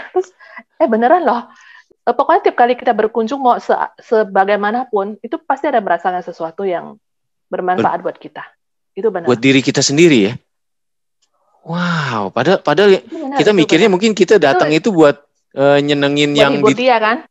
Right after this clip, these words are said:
Speaker 2: Iya.
Speaker 1: Ah, benar. Kita yang dihibur sebenarnya. Sampai saat ini ya, aku merasa benar. Yang kita kunjungin tuh semua tuh kayak, pokoknya beda deh. Makanya sampai hari ini tuh kok kayak bertahan, mau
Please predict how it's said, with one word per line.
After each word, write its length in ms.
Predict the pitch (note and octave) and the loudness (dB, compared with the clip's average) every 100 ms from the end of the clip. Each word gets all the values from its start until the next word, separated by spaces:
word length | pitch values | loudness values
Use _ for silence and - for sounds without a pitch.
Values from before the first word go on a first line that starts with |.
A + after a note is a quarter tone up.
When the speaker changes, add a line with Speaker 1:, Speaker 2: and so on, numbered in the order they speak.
| - | -4
Speaker 2:
Iya. 320 | G#3+ B3 - | 0 4 4
Speaker 1:
Ah, 80 | C4+ | 2
benar. 380 | G3+ G3+ F3 E3 - _ _ _ _ _ _ - | 0 -4 -6 -8 -12 _ _ _ _ _ _ -12
Kita 240 | G3 A3+ | -4 0
yang 80 | A#3 | 0
dihibur 320 | G#3+ G3+ G#3 | -2 -4 -4
sebenarnya. 540 | G3 D#3 D#3 - D#3+ - _ _ _ _ _ _ _ _ - | -6 -10 -12 -14 -16 -20 _ _ _ _ _ _ _ _ -6
Sampai 240 | A3 A3 | -2 0
saat 240 | A3+ G3+ | 2 0
ini 240 | G3 A#3 B3+ | 0 -4 -4
ya, 160 | G#3 | -4
aku 120 | F#3+ A#3 | -6 -6
merasa 280 | G3+ F#3 | -8 -6
benar. 480 | G#3+ E3+ E3+ D#3+ - _ _ | -8 -8 -12 -12 -18 _ _
Yang 160 | G3+ G3+ | -8 -6
kita 160 | G3+ | -8
kunjungin 360 | G3 G3 G3+ A3+ | -8 -10 -8 -10
tuh 80 | C4 | -10
semua 300 | B3+ A3+ B3+ | -12 -12 -10
tuh 200 | C4 C#4+ | -10 -12
kayak, 260 | C#4+ G3+ F#3 _ _ _ _ _ _ _ _ _ | -10 -10 -10 _ _ _ _ _ _ _ _ _
pokoknya 540 | A3+ B3+ C#4+ E4+ - - _ _ | -12 -8 -6 -6 -8 -14 _ _
beda 260 | - G#3 C4 | -10 -8 -6
deh. 180 | C#4+ D4+ - _ | -6 -10 -14 _
Makanya 260 | - A3 F4 | -8 -2 0
sampai 180 | G4+ D#4 | 0 -2
hari 140 | D4+ D4 | -2 -4
ini 100 | F4 | 0
tuh 100 | A4+ | 0
kok 180 | F#4 - | -2 -4
kayak 180 | - G#3 | -2 -2
bertahan, 640 | G#3 - C#4 E4+ D4+ D4 D4+ | -2 0 -2 0 -2 -4 -2
mau 240 | A3 F#3+ | 0 0